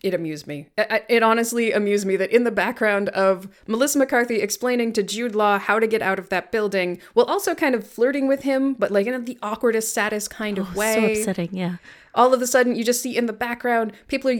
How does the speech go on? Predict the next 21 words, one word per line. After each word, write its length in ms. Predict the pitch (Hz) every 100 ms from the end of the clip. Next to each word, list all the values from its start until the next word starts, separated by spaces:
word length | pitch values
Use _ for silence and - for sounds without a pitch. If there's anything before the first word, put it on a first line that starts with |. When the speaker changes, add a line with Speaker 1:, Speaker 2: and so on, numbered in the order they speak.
| -
Speaker 1:
you 100 | 220
know, 80 | 202
like, 180 | 220
an 60 | 202
exterminator 600 | 196 - 226 226 226 220
is 160 | 190 170
looking 280 | 196 202 185
in 80 | 180
the 80 |
ceiling 440 | 175 - 247 226 220
to 80 | 196
see 220 | - 180
if 240 | 175 - _ _ _
that's 220 | 160 -
where 80 | 165
the 80 |
vermin 300 | 160 220 233
are. 120 | 214 208
And 100 | 190
then 100 | 185
all, 180 | 190